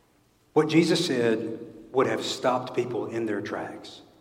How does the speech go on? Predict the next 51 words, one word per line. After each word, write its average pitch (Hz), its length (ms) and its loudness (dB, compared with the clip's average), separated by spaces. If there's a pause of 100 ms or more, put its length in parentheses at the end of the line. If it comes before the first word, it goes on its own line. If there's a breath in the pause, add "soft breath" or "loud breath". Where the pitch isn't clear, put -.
(1500 soft breath)
And 131 120 -6
every 165 240 8
day 190 160 8
during 170 200 4
this 143 160 0
feast, 156 300 -2
the 156 60 -6
priests 143 300 -8
marched 131 380 -2
up 160 120 0
to - 60 -8
the - 80 -6
pool 143 260 -4
of - 100 -4
Siloam 123 520 -4 (460 loud breath)
and 127 180 -2
filled 165 220 4
jars 147 320 2
with 135 140 -4
water 143 300 2
to 123 100 2
be 123 160 -2
poured - 560 0
again 160 320 0
in 139 220 -2
this, 123 240 0 (200 loud breath)
the 135 80 0
base 147 440 0
of 131 100 -2
the 127 100 2
altar. 127 440 -2 (840 soft breath)
The 131 100 2
last 165 460 4 (180)
actual 160 460 -2
day 147 180 4
of 143 80 4
the 127 60 0
festival, 156 440 -4
the 110 80 -8
seventh - 380 0
day, 107 280 -4 (200 loud breath)
there 156 100 4
was 131 100 0
a 131 40 0
special 151 380 0
lights - 640 -2
ceremony 110 560 -2
and 117 360 -4
water 131 260 2
pouring 123 480 0
ritual. 107 360 -2